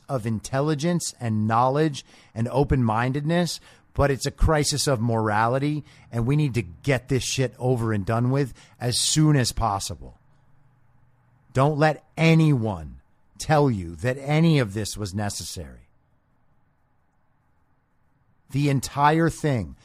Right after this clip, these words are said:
the entire loss of joy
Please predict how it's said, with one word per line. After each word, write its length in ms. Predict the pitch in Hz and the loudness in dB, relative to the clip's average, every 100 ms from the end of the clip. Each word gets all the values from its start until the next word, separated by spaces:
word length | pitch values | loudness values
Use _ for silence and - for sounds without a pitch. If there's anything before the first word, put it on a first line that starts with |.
| _ _ - | _ _ -6
the 180 | 131 | -2
entire 680 | 127 123 - - 165 170 175 | -2 -4 -4 0 2 4 2
loss 720 | 139 147 151 110 - - - - _ _ _ _ _ _ _ _ | 0 2 2 0 -6 -20 -20 -20 _ _ _ _ _ _ _ _
of 220 | 127 107 95 | -6 -6 -8
joy 640 | 82 147 170 147 87 | 0 2 4 2 -2